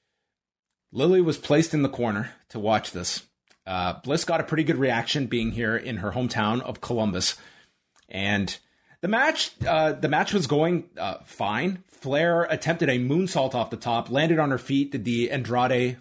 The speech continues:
follow-up with the standing moonsault landing. And then at one point she hit natural selection,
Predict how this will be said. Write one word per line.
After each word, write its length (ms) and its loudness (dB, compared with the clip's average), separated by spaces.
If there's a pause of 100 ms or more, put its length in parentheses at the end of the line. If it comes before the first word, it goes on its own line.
follow-up 460 0
with 120 -12
the 40 -12
standing 460 0
moonsault 400 -2
landing. 420 -4 (560)
And 140 -8
then 300 0
at 160 0
one 180 0
point 220 0
she 180 0
hit 320 -2
natural 460 2
selection, 720 -2